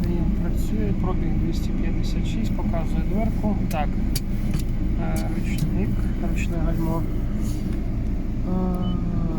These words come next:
так, кнопки працюють, працюють, кликають.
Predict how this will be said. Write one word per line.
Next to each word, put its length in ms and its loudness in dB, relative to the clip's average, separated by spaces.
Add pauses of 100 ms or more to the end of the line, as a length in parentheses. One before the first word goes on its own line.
(200)
так, 300 0
кнопки 380 0 (120)
працюють, 840 0 (320)
працюють, 540 0 (160)
кликають. 760 0